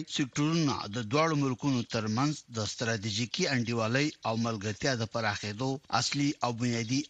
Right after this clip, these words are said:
انګیزه ده. کیو ته د اردوان د سفر په مهال په دې اړه هم ژمنه شوې چې ترکیه به په یوکران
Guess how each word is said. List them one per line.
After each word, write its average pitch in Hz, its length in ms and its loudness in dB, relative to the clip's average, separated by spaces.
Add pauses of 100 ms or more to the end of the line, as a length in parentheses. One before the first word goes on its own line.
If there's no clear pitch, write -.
انګیزه 113 460 0
ده. - 80 -6 (640)
کیو 196 200 2 (160)
ته 190 80 4 (180)
د - 20 0 (140)
اردوان 131 540 2
د - 20 2 (120)
سفر 135 280 0
په 123 160 -4
مهال 131 320 2 (180)
په 143 140 -2
دې 147 80 4 (100)
اړه 131 200 2
هم 135 100 2 (220)
ژمنه 143 400 4
شوې 135 240 0 (100)
چې 143 60 -4 (120)
ترکیه 143 400 0
به 135 80 4 (240)
په 139 60 -2 (120)
یوکران 139 380 2